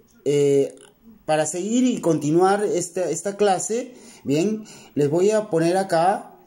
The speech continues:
una opción que se llama guardar. A ver, se llama guardar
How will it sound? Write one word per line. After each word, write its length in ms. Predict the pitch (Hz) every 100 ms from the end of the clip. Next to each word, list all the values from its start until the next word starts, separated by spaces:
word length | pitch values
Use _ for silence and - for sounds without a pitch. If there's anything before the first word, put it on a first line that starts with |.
| _ _ - 233 - -
una 480 | 170 175 185 185
opción 480 | 180 - 170 175 214
que 120 | 180
se 140 | 165 139
llama 500 | 139 151 180 208 208 110
guardar. 760 | 127 127 127 151 170 226 - - _ _ _ _ _ _ -
A 60 |
ver, 260 | 95 87 -
se 180 | - 123
llama 420 | 123 135 156 175
guardar 920 | 185 101 113 117 113 131 147 185 220